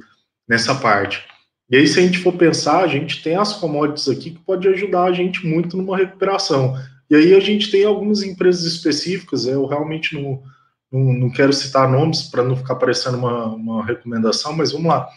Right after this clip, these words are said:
Você tem algumas empresas bem importantes, bem interessantes aqui que a gente pode aproveitar nisso, né? E aí agora vamos começar com o Felipe, depois o Gabriel. Beleza? Vai lá, Felipe.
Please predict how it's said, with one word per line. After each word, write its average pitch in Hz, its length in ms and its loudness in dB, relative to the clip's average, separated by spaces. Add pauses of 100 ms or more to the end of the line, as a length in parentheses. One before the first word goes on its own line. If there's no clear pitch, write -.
(340)
Você 147 200 0
tem 180 160 4
algumas 220 380 4
empresas 190 380 2
bem 165 120 0
importantes, 190 500 0
bem 165 160 -2
interessantes 185 580 -2
aqui 139 240 -4
que 175 100 -4
a 180 40 2
gente 180 180 -2
pode 180 180 2
aproveitar 180 540 0
nisso, 143 360 0
né? 165 200 -2 (280)
E 139 60 6
aí 185 140 10
agora 202 280 6
vamos 220 260 0
começar 208 320 2
com - 100 -8
o - 40 -18
Felipe, 175 300 -2
depois 180 260 2
o 185 60 -2
Gabriel. 127 640 2
Beleza? 147 420 4
Vai 139 200 2
lá, 143 420 0
Felipe. - 720 -6